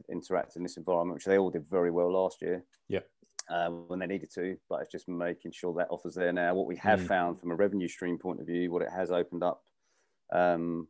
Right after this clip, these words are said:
Speaker 1: with a lot of people is that it now means that when their clients go away, training can carry on. So there's a lot
Speaker 2: Yeah.
Speaker 1: of clients that travel that in previous years have gone, "Oh, you're away for two months,"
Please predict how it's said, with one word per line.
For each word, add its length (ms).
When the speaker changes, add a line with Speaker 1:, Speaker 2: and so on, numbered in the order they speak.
Speaker 1:
with 100
a 40
lot 180
of 100
people 400
is 140
that 180
it 80
now 180
means 380
that 100
when 160
their 300
clients 340
go 140
away, 360
training 300
can 120
carry 260
on. 180
So 160
there's 160
a 20
lot 120
Speaker 2:
Yeah. 60
Speaker 1:
of 40
clients 260
that 80
travel 400
that 140
in 280
previous 480
years 420
have 100
gone, 160
"Oh, 160
you're 160
away 200
for 80
two 160
months," 320